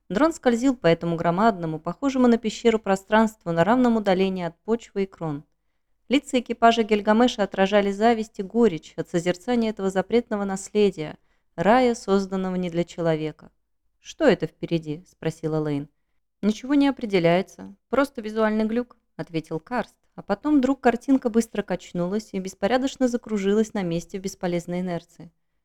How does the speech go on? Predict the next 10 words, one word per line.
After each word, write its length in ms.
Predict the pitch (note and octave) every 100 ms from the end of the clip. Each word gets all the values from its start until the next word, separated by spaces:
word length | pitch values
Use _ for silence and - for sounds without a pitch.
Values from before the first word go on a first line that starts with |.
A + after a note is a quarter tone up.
| _ _
Карст 340 | F3+ A3 -
выругался 580 | C4 C#4 F3 E3 E3 D3+
и 40 |
стремительно 580 | - - F#3 A#3+ B3+ A#3
заработал 460 | G#3 G3 G3 G3+ F#3+
пальцами, 480 | B3 A3+ - D#3
пытаясь 400 | D3+ E3+ E3+ E3
отправить 420 | F3+ - F3+ F3+ A3
новые 280 | A#3 E3+
инструкции, 580 | E3 - A#3+ A#3+ - G#3+